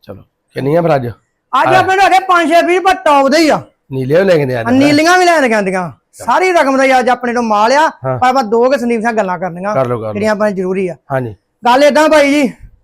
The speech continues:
Speaker 2: ਆਪਣੇ ਤੋਂ ਮਈਆਂ ਤੋਕੜਾਂ ਗੱਭਣਾਂ ਵੀ ਹੈਗੀਆਂ।
Speaker 1: ਹਾਂ।
Speaker 2: ਕੋਈ ਸੱਤਾਂ ਦੀ ਆ, ਕੋਈ ਅੱਠਾਂ ਦੀ, ਕੋਈ ਪੰਜਾਂ ਦੀ ਆ।
Speaker 1: ਹੂੰ।
Speaker 2: ਬੇਨਤੀ ਇਹ ਆ ਵੀਰਾਂ ਭਰਾਵਾਂ ਗਾੜੀ,
Speaker 1: ਹੂੰ।
Speaker 2: ਸੰਦੀਪ ਨੇ ਵੀਡੀਓ ਬਣਾ ਕੇ ਚੱਲ ਜਾਣਾ,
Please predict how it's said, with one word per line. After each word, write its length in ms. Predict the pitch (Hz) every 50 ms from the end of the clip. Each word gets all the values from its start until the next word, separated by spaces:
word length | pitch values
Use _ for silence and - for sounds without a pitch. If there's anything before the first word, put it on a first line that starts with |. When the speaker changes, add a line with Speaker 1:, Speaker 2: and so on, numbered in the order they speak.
| _ _ _ _ _ _ _ _
Speaker 2:
ਆਪਣੇ 300 | 277 285 285 285 311 311
ਤੋਂ 80 | 311 320
ਮਈਆਂ 260 | 294 302 311 320 320
ਤੋਕੜਾਂ 440 | 320 - 294 254 240 254 240 240 233
ਗੱਭਣਾਂ 300 | 226 - 214 277 294 294
ਵੀ 100 | 294 285
ਹੈਗੀਆਂ। 400 | 277 269 247 202 190 185 190 180
Speaker 1:
ਹਾਂ। 180 | 143 131 135 180
Speaker 2:
ਕੋਈ 140 | 254 277
ਸੱਤਾਂ 580 | 254 - - - 247 233 233 - 240 240 247 247
ਦੀ 160 | 262 294 294
ਆ, 260 | 277 233 214 202 175 - _
ਕੋਈ 220 | 254 262 269 254
ਅੱਠਾਂ 300 | 226 - - 214 220 226
ਦੀ, 120 | 226 254 247
ਕੋਈ 120 | 247 247
ਪੰਜਾਂ 560 | 247 - _ - 247 214 196 196 190 185 180
ਦੀ 140 | 170 190 190
ਆ। 60 | 175
Speaker 1:
ਹੂੰ। 360 | 156 - 143 147 143 139 127 117 - -
Speaker 2:
ਬੇਨਤੀ 480 | 170 165 226 269 277 277 269 269 294 320
ਇਹ 220 | 311 294 285 320
ਆ 80 | 349 339
ਵੀਰਾਂ 300 | 302 302 285 269 254 247
ਭਰਾਵਾਂ 280 | 240 294 285 277 262 226
ਗਾੜੀ, 220 | 208 214 208 147
Speaker 1:
ਹੂੰ। 100 | 147 147
Speaker 2:
ਸੰਦੀਪ 460 | 139 - - 294 269 294 302 311 302
ਨੇ 100 | 330 339
ਵੀਡੀਓ 280 | 294 285 285 320 349 359
ਬਣਾ 200 | 349 359 359 330
ਕੇ 100 | 294 269
ਚੱਲ 180 | - 233 240
ਜਾਣਾ, 320 | 247 269 240 214 214 208